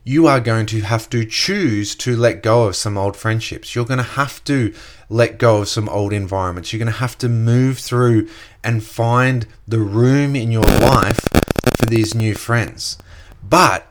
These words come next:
the cool thing is that these are gonna be incredible friends. These are gonna be amazing friends. And so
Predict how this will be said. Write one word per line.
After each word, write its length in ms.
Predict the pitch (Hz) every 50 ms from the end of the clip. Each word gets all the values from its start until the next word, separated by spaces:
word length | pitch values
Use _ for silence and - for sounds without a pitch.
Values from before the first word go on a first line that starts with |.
| _ -
the 100 | 139 135
cool 240 | - - 160 165
thing 240 | 160 131 143 147 151
is 140 | 151 143 127
that 160 | - - -
these 180 | 127 135 127 127
are 60 | 135
gonna 180 | 117 127 127 117
be 180 | 120 120 117 - 120
incredible 680 | 127 120 - - - - - 139 139 139 139 135 131
friends. 320 | 117 - 113 95 82 85 113
These 160 | 139 131 165
are 80 | 175 160
gonna 160 | 160 160 156
be 160 | 139 151 147
amazing 800 | 139 135 135 135 135 139 127 135 143 147 151 131 135 135 120 113
friends. 440 | - 104 87 - - - - - - - - - - - - - - - - -
And 180 | - 139 139
so 500 | 135 - - 156 156 156 160 160 160 151